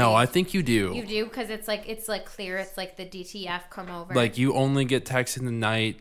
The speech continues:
Speaker 2: and you only get
Speaker 1: Okay.
Speaker 2: texts to come over. You don't get invited out on dates.
Speaker 1: Okay.
Speaker 2: You know, like, it's, it's, it's, it's clearly obvious. And if you, if, if you don't realize you're a booty call person, then you're just blind and wake up.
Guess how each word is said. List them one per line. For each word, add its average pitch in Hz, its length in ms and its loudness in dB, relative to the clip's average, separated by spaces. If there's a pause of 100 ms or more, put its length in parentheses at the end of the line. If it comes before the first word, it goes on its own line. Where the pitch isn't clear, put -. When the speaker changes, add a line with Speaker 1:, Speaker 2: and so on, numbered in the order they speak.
Speaker 2:
and 110 160 0
you 104 100 0
only 110 220 2
get 110 60 2
Speaker 1:
Okay. 92 80 -4
Speaker 2:
texts 107 240 -2
to 110 80 -2
come 107 180 -2
over. 104 260 2
You 101 140 0
don't 104 180 0
get 107 100 0
invited 104 420 2
out 98 200 2
on 98 200 0
dates. 92 520 -4 (240)
Speaker 1:
Okay. 190 140 -6
Speaker 2:
You 104 60 0
know, 92 220 0
like, 101 300 -4
it's, 113 180 -6 (140)
it's, - 240 -2 (320)
it's, 131 220 -4 (200)
it's 135 200 -4
clearly 147 480 2 (280)
obvious. 110 480 4
And 127 160 0
if 123 140 0
you, 139 160 2
if, 139 160 2
if 127 200 -4
you 135 80 4
don't 131 200 4
realize 131 300 2
you're 135 120 0
a 131 40 0
booty 131 240 -2
call 123 200 0
person, 127 400 -4
then 120 240 0 (340)
you're 107 120 -4
just 95 280 -6
blind 98 580 -8
and 110 260 -8
wake 98 240 -4
up. 58 340 -10